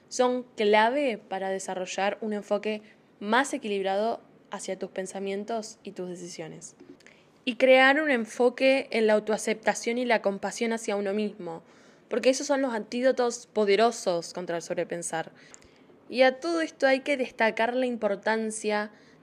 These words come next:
de la práctica constante y el compromiso con un cambio de mentalidad duradero.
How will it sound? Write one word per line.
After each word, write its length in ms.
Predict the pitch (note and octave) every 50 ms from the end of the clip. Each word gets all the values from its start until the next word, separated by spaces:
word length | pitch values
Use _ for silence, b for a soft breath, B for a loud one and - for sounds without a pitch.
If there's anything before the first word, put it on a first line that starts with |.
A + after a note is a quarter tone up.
| b b
de 140 | G3 G#3+
la 160 | A3 G#3+ G#3+ -
práctica 460 | A#3+ B3 - - C#4 - - A3+ -
constante 920 | F#3+ F#3+ F#3+ - - - - A3+ A3 G#3+ G#3 G3 G3 - F3+ F#3+ G3 -
y 120 | - G3+ G#3
el 100 | G3 G3+
compromiso 1000 | - G#3 G3+ G3+ G3 - F#3+ G#3 G#3 G#3+ A#3+ B3+ B3 - - - F3 F3+ F#3+ F#3+
con 120 | - F3+
un 140 | F#3 F#3+ G3
cambio 320 | - G#3 G#3+ G#3+ A3 G#3+ A3
de 80 | G#3
mentalidad 480 | F#3+ F3+ F3+ - F3 F3 E3+ F3+ F#3 F#3
duradero. 580 | F#3+ F#3 F#3 F3 F3+ F#3+ F#3 E3 D#3+ D3+ D#3+